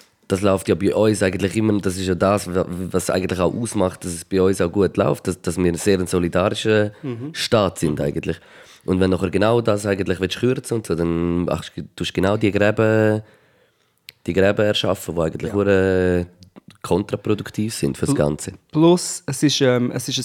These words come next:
Speaker 2: falsches Bild von Sozialhilfenempfängern, wo hure viele Leute haben. Weil eben, das ist das Gleiche, es, niemand macht das gern. Natürlich,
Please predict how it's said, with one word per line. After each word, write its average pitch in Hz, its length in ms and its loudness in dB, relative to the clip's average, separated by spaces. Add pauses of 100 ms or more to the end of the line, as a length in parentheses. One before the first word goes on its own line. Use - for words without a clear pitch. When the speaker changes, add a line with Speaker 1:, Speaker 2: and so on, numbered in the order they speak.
(100)
Speaker 2:
falsches 151 420 2
Bild 151 220 -2
von 135 140 -4
Sozialhilfenempfängern, 131 1400 -2 (480)
wo 120 200 4
hure 165 260 6
viele 151 220 2
Leute 160 320 -2
haben. 101 240 -2 (300)
Weil 127 280 0
eben, 147 120 2
das 147 160 -6
ist 165 120 -2
das - 60 -12
Gleiche, 175 380 0 (300)
es, - 260 -6 (180)
niemand 165 520 6
macht 143 240 0
das 143 160 -6
gern. 156 320 4
Natürlich, 190 600 2